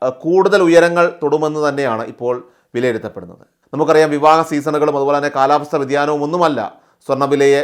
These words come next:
നിയന്ത്രിക്കുന്നത്. സ്വർണത്തിൻ്റെ ആഗോള ആവശ്യക്കാർ ഇറക്കുന്ന പണമാണ് ഓരോ ഗ്രാമിലും പ്രതിഫലിക്കുക. ഇന്ത്യയിലെ റിസർവ് ബാങ്ക് ഉൾപ്പെടെ ഓരോ രാജ്യത്തെയും കേന്ദ്ര ബാങ്കുകൾ, സെൻട്രൽ ബാങ്കുകൾ അവരുടെ,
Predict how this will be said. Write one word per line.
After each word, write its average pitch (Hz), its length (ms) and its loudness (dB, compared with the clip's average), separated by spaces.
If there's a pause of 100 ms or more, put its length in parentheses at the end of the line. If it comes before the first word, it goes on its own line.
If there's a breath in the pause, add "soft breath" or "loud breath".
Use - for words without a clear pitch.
നിയന്ത്രിക്കുന്നത്. 120 580 -10 (220)
സ്വർണത്തിൻ്റെ 170 440 2 (140)
ആഗോള 165 360 4
ആവശ്യക്കാർ 156 500 2
ഇറക്കുന്ന 147 400 -2 (160)
പണമാണ് 127 480 0 (100)
ഓരോ 143 260 4
ഗ്രാമിലും 143 500 0
പ്രതിഫലിക്കുക. 107 500 -12 (540)
ഇന്ത്യയിലെ 160 340 4
റിസർവ് 160 340 2
ബാങ്ക് 170 260 4
ഉൾപ്പെടെ 143 420 -2 (540)
ഓരോ 185 280 6
രാജ്യത്തെയും 175 720 4
കേന്ദ്ര 143 340 0
ബാങ്കുകൾ, 127 500 -2 (120)
സെൻട്രൽ 123 300 -4
ബാങ്കുകൾ 117 440 -4 (380 soft breath)
അവരുടെ, 185 360 4